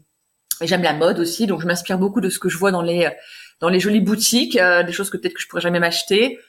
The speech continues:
J'aime associer, euh, voilà, côté, euh, mode, tendance. Je regarde beaucoup les tendances,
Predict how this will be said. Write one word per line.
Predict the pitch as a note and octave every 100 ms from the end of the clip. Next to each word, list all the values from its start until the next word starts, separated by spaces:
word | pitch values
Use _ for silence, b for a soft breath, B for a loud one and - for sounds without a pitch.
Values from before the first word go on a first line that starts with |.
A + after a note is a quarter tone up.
| B
J'aime | D#3 F#3 A3
associer, | A3 G#3 G3+ - - A3+ A3+
euh, | F#3 F3
voilà, | F#3 E3+ D#3
côté, | - G3+ A3 A3
euh, | G3+ F#3 B B B -
mode, | F#3+ A#3+ C#4 A3 F#3+ - -
tendance. | B3+ A#3+ A3+ C4 -
Je | F#3+
regarde | F#3+ F#3
beaucoup | G#3 C4+
les | B3 A3+
tendances, | A3+ A3 G#3 A#3+ -